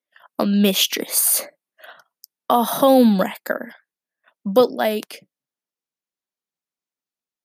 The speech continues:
she's not a home wrecker because she's a lot, like, this is something that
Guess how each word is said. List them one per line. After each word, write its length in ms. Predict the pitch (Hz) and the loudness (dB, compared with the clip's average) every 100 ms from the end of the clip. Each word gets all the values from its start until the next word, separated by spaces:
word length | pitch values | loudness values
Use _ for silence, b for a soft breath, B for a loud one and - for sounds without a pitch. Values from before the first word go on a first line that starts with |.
| _ _ _ - 262 | _ _ _ -8 -2
she's 360 | - 262 254 | 2 2 2
not 360 | 226 214 208 254 | 2 2 2 2
a 40 | |
home 220 | 285 320 330 | 0 -2 -2
wrecker 300 | 330 330 285 | -2 -4 -4
because 400 | 240 254 233 214 | -4 -2 -2 -2
she's 160 | 220 | -2
a 80 | 208 | -2
lot, 640 | 196 196 196 196 196 202 - | 0 -2 -2 0 2 0 2
like, 200 | 214 196 | 0 4
this 260 | 220 214 | 2 2
is 100 | 214 | 0
something 460 | - 226 208 208 202 | 0 2 2 0 0
that 220 | 190 196 | 0 -2